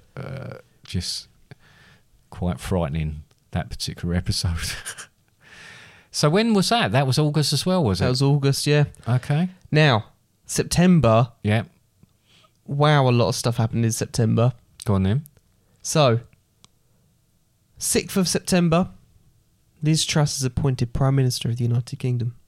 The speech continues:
Speaker 2: Succeeding
Speaker 1: Boris Johnson resigned, yeah?
Speaker 2: Boris Johnson resigned
Speaker 1: Yay.
Speaker 2: eh, previously.
Speaker 1: Yep.
Speaker 2: Um, she became Prime Minister of,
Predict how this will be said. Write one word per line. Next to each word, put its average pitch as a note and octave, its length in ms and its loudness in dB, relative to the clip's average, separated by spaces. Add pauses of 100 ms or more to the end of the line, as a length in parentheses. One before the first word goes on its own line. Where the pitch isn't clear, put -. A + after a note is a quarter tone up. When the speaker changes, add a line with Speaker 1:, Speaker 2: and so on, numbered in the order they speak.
(1120)
Speaker 2:
Succeeding - 480 0
Speaker 1:
Boris C3 100 6
Johnson A#2+ 400 0
resigned, A2 580 0
yeah? G#2+ 120 2
Speaker 2:
Boris D3 200 2
Johnson E3 320 -2
resigned C#3+ 500 0 (160)
Speaker 1:
Yay. C3 400 -2
Speaker 2:
eh, - 20 0 (260)
previously. A#2+ 800 0 (120)
Speaker 1:
Yep. G2 240 -4 (340)
Speaker 2:
Um, A#2+ 380 0 (200)
she - 220 0
became D3+ 300 0
Prime C#3+ 200 2
Minister C3 320 0
of, A#2 200 -6